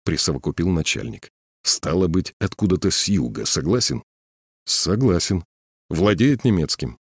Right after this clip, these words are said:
«Причём так владеет, что ругаются на нём, причём в ситуации, не располагающей к демонстрации познаний.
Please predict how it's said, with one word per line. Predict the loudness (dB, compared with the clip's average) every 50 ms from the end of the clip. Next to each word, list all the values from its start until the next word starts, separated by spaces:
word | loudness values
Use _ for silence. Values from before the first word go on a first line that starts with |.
| _ _ _ _ _ _ -4
«Причём | -2 0 2 2 2 2 4 4 4 2 2
так | 0 0 0 0 0 0 0
владеет, | 2 2 2 2 0 0 0 0 0 -2
что | -2 -4 -2 0 0
ругаются | 0 0 0 0 0 0 0 0 0 -2 0
на | 0 0 0 0
нём, | -2 -4 -4 -6 -6 -4
причём | -4 -4 -2 -2 -2 -2 0 0
в | 0
ситуации, | 0 -2 -2 -2 0 0 2 2 2 0 -2 -2 -2 -6 -8 -12 _ _ _
не | 2 4 4
располагающей | 6 4 2 2 2 2 2 2 2 0 0 2 2 2 2 0 0 0
к | 0 2
демонстрации | 4 4 4 4 4 2 0 0 -2 -4 -2 -2 -2 0 2 0 0
познаний. | 0 0 0 2 4 4 4 2 2 0 -4 -6 -10 -12